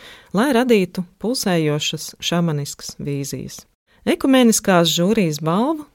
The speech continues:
saņēma Meksikas filma Totēms, kas ir tikai otrā režisoras Lilas Avilesas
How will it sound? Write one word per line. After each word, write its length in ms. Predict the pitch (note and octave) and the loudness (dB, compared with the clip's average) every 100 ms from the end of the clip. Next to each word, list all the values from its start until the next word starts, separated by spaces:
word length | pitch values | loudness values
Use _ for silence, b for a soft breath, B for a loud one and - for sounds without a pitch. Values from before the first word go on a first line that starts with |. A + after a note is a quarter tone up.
| _ | _
saņēma 580 | - B3 B3 A3 F#3+ F3+ E3 | -6 0 2 2 2 2 0
Meksikas 540 | G3 - - - A#3+ | -2 -2 -6 -6 -6
filma 400 | - A3+ B3 C4+ | 0 2 2 0
Totēms, 640 | G#3 - C4+ F#3 C#3+ C3+ - | -2 -6 -6 -4 -4 -4 -6
kas 240 | - D#3 - | -6 -6 -4
ir 160 | D#3 | -4
tikai 220 | D#3 F#3+ G3 | -4 -2 2
otrā 460 | A3+ C4 - C#3 C#3 | 2 0 -4 -6 -4
režisoras 800 | E3+ E3+ - - C#3+ C#3+ C#3 - | -4 -4 -6 -4 -2 -2 -4 -4
Lilas 540 | D#3+ A#3+ D4 A#3+ - | -2 0 0 -4 -6
Avilesas 720 | - D3+ F3 C#4 A#3+ - F#3+ | -4 -2 0 0 -2 -2 -6